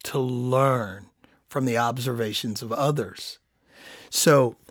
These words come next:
how do you balance you at work? One, if you are anywhere near blessed enough, you've got a good manager who will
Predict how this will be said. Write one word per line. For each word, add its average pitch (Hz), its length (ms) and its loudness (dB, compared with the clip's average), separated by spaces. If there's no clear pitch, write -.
how - 260 6
do 190 80 8
you 151 340 6
balance 127 600 4
you 123 240 4
at 113 80 -4
work? 107 560 -8
One, 120 380 4
if 156 260 2
you 180 320 4
are 156 200 2
anywhere 190 640 6
near 170 420 8
blessed 139 800 2
enough, 135 680 2
you've 131 200 2
got 127 140 4
a 127 40 2
good 127 220 2
manager 104 520 -6
who 175 560 6
will 127 720 4